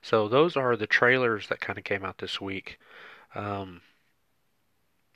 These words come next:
I'd say in order, I'm looking forward to Aladdin most, Glass second,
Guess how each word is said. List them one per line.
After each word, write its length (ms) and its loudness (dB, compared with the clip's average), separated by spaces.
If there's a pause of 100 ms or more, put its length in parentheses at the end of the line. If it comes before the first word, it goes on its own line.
(1500)
I'd 180 -6
say 340 2
in 100 -4
order, 520 2
I'm 360 -6 (760)
looking 200 0
forward 360 2
to 280 0 (840)
Aladdin 420 2
most, 540 -2 (960)
Glass 340 2
second, 500 0